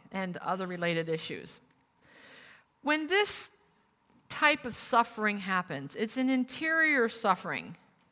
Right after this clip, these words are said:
And the worst interior, the most difficult interior sufferings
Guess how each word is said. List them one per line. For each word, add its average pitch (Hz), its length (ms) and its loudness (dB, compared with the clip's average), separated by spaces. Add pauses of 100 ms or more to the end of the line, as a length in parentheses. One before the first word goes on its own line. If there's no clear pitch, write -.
(720)
And 269 160 4
the 269 160 0 (300)
worst 339 480 4
interior, 277 640 0
the 254 80 2
most 254 280 0
difficult 339 720 0 (300)
interior 302 600 -2
sufferings 185 720 -2